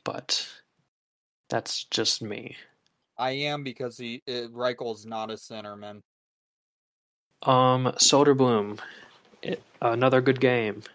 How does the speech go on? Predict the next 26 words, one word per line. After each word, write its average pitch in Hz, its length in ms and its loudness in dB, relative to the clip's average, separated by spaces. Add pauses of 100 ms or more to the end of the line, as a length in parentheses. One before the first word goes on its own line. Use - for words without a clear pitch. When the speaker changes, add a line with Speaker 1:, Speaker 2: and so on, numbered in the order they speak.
(280)
Speaker 1:
This - 180 -2
is 113 160 -2
good - 200 2
to 117 80 2
see 120 360 2
because 104 380 -4
he's 104 340 -2
feeling 110 340 0
confident. - 760 0 (2000)
I 117 220 6
E, 110 240 0
he's 107 240 -2
given 110 260 2
up 107 200 -4
only 107 580 0 (140)
two 120 180 2
goals 113 300 4
in 110 100 -2
his 107 160 -2
last 107 320 0
three 110 140 -2
games. 117 580 0 (540)
So 113 100 -2
that's 110 160 -2
good. 123 320 2 (3500)
Um, 135 800 4